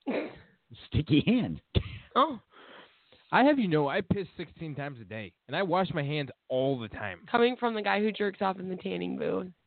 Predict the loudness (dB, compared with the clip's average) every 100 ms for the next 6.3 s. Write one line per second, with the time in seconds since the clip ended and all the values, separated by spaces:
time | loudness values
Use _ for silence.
0 | _ 2 6 6 6 4 2 0 -8 -14
1 | -12 -6 -4 -2 -4 -4 _ _ _ _
2 | -4 -4 0 0 0 -2 -6 _ 2 4
3 | 4 2 -2 -2 -2 -4 -2 -4 -2 -4
4 | -4 -4 -6 _ -20 -16 -16 -14 -14 -14
5 | -12 -16 0 4 4 2 2 0 2 0
6 | 2 0